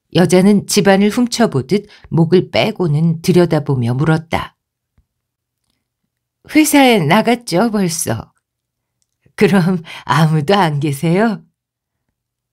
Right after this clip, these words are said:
"네." 마키코는 집안에 드나드는 외판원들에게 대하는 미소를 지으며 넌지시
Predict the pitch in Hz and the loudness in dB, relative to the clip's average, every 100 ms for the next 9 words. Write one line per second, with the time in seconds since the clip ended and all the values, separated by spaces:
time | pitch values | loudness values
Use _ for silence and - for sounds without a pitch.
0 | _ _ _ _ 190 226 226 143 - - | _ _ _ _ 2 2 2 -2 -6 -16
1 | _ _ _ _ _ _ _ _ _ _ | _ _ _ _ _ _ _ _ _ _
2 | _ _ _ _ 165 180 202 202 190 196 | _ _ _ _ 0 2 0 0 2 4
3 | 208 - - - - 190 180 190 190 170 | 4 0 -10 -8 -2 2 2 0 0 0
4 | 170 180 175 151 165 165 147 170 165 196 | 2 2 0 0 0 2 2 2 2 0
5 | 185 170 165 147 147 151 151 151 160 170 | 0 0 -2 -2 -2 -2 -2 2 2 4
6 | 156 156 160 151 151 160 165 147 123 139 | 2 0 0 0 0 0 0 0 -2 -6
7 | - - _ 120 160 139 139 - 190 - | -10 -20 _ 2 2 2 -2 -2 -2 -4